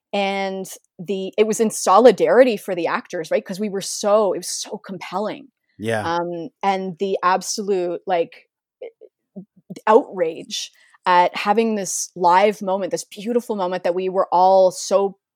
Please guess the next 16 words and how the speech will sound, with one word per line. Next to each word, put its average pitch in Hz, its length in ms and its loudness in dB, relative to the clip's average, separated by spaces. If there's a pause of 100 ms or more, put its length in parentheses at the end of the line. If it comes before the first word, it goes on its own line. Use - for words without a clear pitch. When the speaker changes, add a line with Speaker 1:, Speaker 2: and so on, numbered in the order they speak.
(120)
Speaker 1:
prepared 190 560 -6
to 196 140 -8
take 175 340 0
this 170 160 -8
journey 196 260 -6
together, 165 440 -2 (320)
uh, 202 100 2
be 190 180 -2
interrupted 214 600 -2
by, 165 300 2 (240)
by 190 80 -2
sort 196 140 -4
of, 185 60 -6
like, 185 120 -4
one 185 380 -2
ignorant 180 800 -6